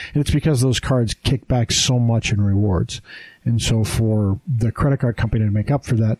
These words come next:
they charge a higher fee. So, and if you look, there's, like, two hundred and sixty some odd different fee schedules based on the type of card that you used. Uh, but, like, and by type of card, I mean, like, is it a Capital One rewards card?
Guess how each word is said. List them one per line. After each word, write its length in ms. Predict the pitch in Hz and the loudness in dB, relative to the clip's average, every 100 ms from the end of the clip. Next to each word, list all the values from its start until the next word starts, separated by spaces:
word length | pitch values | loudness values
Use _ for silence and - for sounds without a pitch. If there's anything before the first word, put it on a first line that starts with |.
| - | -2
they 160 | 104 | -2
charge 320 | 101 - 107 104 | 0 0 0 0
a 60 | |
higher 300 | - 98 92 | -2 0 0
fee. 340 | - - - - - - _ - - _ _ _ _ _ - | -2 -4 -4 -10 -20 -20 _ -20 -20 _ _ _ _ _ -4
So, 340 | - 135 120 - - - - - | 0 2 2 2 0 -2 -6 -2
and 100 | 160 | 0
if 140 | 147 | 2
you 120 | 156 143 | 2 4
look, 280 | 156 147 | 2 2
there's, 240 | 147 147 131 | 2 2 2
like, 240 | 135 120 - - - | 2 0 -4 -4 -2
two 180 | - 135 | 0 2
hundred 280 | 135 135 | 2 2
and 200 | 123 120 | 2 0
sixty 420 | 110 - 131 - 120 | 0 -2 -2 -2 0
some 280 | - 127 123 | 2 2 2
odd 240 | 123 113 | 2 0
different 380 | 120 - 110 - | 0 -2 -4 -2
fee 160 | 120 | 0
schedules 420 | 120 127 123 123 110 | 0 0 2 0 0
based 300 | 123 113 117 | 0 0 0
on 80 | |
the 80 | 107 | 0
type 320 | 98 - 120 | 0 -2 -2
of 120 | 110 - | -4 -2
card 240 | 110 120 | 0 0
that 180 | 123 - | 0 2
you 80 | 123 | 2
used. 360 | 123 131 135 - - - - - - | 2 2 -2 -10 -20 -20 -20 -20 -4
Uh, 280 | 101 98 113 | 0 2 2
but, 380 | 117 113 98 - - | 2 0 0 -2 -2
like, 220 | 123 - | 0 0
and 260 | 147 135 | 0 2
by 140 | 131 143 | 2 2
type 240 | 156 135 | 2 0
of 80 | - | 0
card, 180 | 131 120 | 0 2
I 40 | |
mean, 180 | 120 117 | 2 2
like, 240 | 104 101 | 0 0
is 160 | 107 104 | 0 2
it 80 | 101 | 2
a 260 | 101 101 101 | 2 0 0
Capital 440 | - 101 110 107 | -2 0 0 2
One 160 | 104 101 | 2 2
rewards 480 | 98 135 160 131 | 2 2 2 0
card? 520 | - 151 143 143 135 | 0 2 4 2 0